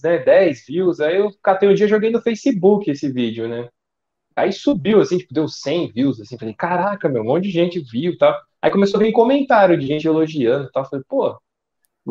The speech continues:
alguém gostou, né?" Aí eu fui e fiz outro. Falei, "Ah, vamos ensinar como dar comida, então, vai." Vou, vou, aí eu, eu não queria nem ensinar como dava comida, eu mostrava como eu fazia, né?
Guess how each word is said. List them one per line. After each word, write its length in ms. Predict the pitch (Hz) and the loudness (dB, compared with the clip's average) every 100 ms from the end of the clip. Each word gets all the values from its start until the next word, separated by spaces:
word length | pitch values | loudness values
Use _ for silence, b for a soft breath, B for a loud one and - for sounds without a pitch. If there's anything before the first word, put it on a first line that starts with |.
| 160 | 2
alguém 320 | 175 170 170 | 2 4 2
gostou, 460 | 196 349 349 294 196 | 2 0 2 4 4
né?" 240 | 175 165 | 4 4
Aí 100 | 160 180 | 4 4
eu 60 | 180 | 2
fui 120 | 214 | -2
e 40 | |
fiz 180 | 214 330 | 0 0
outro. 240 | 320 214 - | 2 0 -2
Falei, 140 | 262 | -4
"Ah, 40 | 143 | -2
vamos 200 | 156 156 | -6 -10
ensinar 180 | 240 | -10
como 220 | 208 151 233 | -6 -6 -6
dar 80 | 214 | -6
comida, 480 | 226 165 147 120 | -6 -2 0 0
então, 300 | 110 104 90 | -2 -8 -14
vai." 180 | 92 104 | -12 -12
Vou, 220 | 98 120 123 | -8 -4 -2
vou, 140 | 156 | 0
aí 200 | 160 180 | 0 0
eu, 180 | 254 254 | 0 0
eu 80 | 240 | 2
não 100 | 254 | 2
queria 180 | 262 285 | 0 2
nem 120 | 302 | 4
ensinar 480 | 339 - 339 185 165 | 4 4 4 4 2
como 160 | 170 156 | 0 2
dava 220 | 151 156 | 4 2
comida, 260 | 147 120 117 | 0 -2 -2
eu 40 | |
mostrava 320 | 151 170 208 | -2 -4 -6
como 200 | 202 285 | -4 2
eu 160 | 254 262 | 2 2
fazia, 520 | 349 302 147 135 113 | 2 2 0 -2 0
né? 120 | 117 | -2